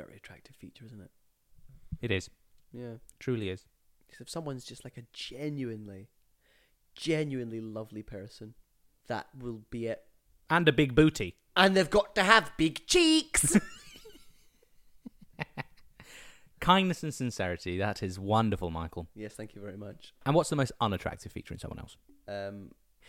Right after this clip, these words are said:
Speaker 1: I've, I'll give you one.
Speaker 2: Yeah?
Speaker 1: Um, someone who's just so unbelievably normal. <laughs> Uh, to me especially, 'cause I'm such a loser, I'm such a weird person,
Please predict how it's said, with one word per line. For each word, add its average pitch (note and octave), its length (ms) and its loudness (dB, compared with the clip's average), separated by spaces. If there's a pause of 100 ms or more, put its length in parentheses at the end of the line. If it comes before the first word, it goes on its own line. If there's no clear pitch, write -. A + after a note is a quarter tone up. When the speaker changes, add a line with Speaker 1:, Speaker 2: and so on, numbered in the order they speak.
(300)
Speaker 1:
I've, F#3 280 10
I'll G3 120 6
give D#3 140 -2
you A2+ 80 -4
one. A#2 160 -8 (140)
Speaker 2:
Yeah? A2+ 200 2 (1160)
Speaker 1:
Um, C3 360 -2
someone C#3+ 400 -4
who's C#3+ 140 -6
just - 300 -6
so B2+ 300 0
unbelievably A2+ 840 -4
normal. G2+ 460 -10 (400)
<laughs> - 60 -12 (840)
Uh, - 340 -4
to - 160 0
me G#3+ 240 4
especially, C3+ 720 4 (300)
'cause - 80 -18
I'm C#3+ 80 -8
such - 180 -12
a E3 60 -2
loser, C#3+ 380 -6
I'm G2+ 80 -10
such C#3 100 -10
a C#3 60 -4
weird B2 400 -2
person, C3 580 -6